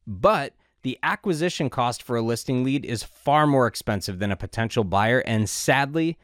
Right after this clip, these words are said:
these leads are rarely exclusive to just one agent. Fortunately, offers dot com has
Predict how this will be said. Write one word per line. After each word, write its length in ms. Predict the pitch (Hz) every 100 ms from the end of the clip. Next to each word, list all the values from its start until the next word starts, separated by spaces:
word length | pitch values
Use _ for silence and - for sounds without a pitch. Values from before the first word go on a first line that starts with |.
| _ 104
these 320 | 117 139 123
leads 320 | 120 123 117
are 200 | 107 101
rarely 600 | 95 98 127 135 107 92
exclusive 640 | 90 - 113 107 - 107
to 100 | -
just 400 | 87 95 98 -
one 200 | 98 95
agent. 360 | 90 87 - - _ _ _
Fortunately, 840 | - 143 147 - 175 156 180 196 - _
offers 420 | 120 127 143 127
dot 240 | 139 123 -
com 320 | 127 123 131
has 260 | - 98